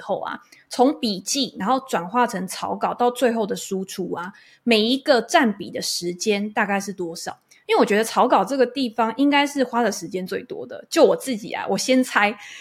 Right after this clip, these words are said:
猜，花的时间最多。但是当你累积到一定程度的量的时候，在未来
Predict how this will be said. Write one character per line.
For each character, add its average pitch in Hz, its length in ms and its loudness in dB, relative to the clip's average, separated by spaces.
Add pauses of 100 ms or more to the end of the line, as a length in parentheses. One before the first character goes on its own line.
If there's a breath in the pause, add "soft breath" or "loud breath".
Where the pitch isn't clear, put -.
(160 loud breath)
猜， - 160 -6
花 349 180 8
的 320 80 8
时 - 140 -4
间 214 160 6
最 226 180 4
多。 185 220 -4
但 370 180 4
是 349 260 2
当 339 280 2
你 220 100 4
累 190 140 0
积 233 140 -6
到 269 120 4
一 202 80 -2
定 233 160 0
程 202 220 -4
度 208 140 -4
的 175 80 -4
量 190 200 -4
的 175 80 -14
时 - 220 -14
候， 190 200 -8
在 277 140 4
未 277 340 4
来 - 100 -12